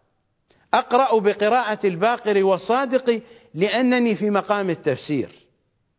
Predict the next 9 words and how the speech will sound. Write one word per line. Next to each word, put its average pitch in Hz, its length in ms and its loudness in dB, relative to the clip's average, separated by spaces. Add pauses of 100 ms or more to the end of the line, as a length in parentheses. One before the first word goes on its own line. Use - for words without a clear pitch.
(920)
ففي 151 260 0
مقام 175 400 -2
التفسير 190 680 -2 (520)
هذه 180 540 0
القراءة 202 800 -2 (180)
لا 208 200 -2
تصح، - 580 -4 (220)
"فلا 180 300 2
يسرف"، 139 680 -6